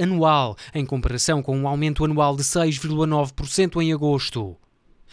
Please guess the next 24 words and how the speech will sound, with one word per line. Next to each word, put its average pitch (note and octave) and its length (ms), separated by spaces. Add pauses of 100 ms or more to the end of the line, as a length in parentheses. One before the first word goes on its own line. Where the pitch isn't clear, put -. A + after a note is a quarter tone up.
(200)
O C3 60
relatório B2 680
mostra C#3+ 400
que C#3+ 180
as B2 120
principais E3+ 680
pressões D#3+ 600
no D3 100
sentido D#3 460
da D3+ 120
subida D#3 400
da D#3 80
inflação D#3 520
anual D#3 400
no C3 80
mês C3 180
passado C3+ 600 (260)
foram G3 320
os D3 140
custos F#3+ 380
dos D#3 160
juros D3+ 340
das C#3+ 200
hipotecas, C#3 760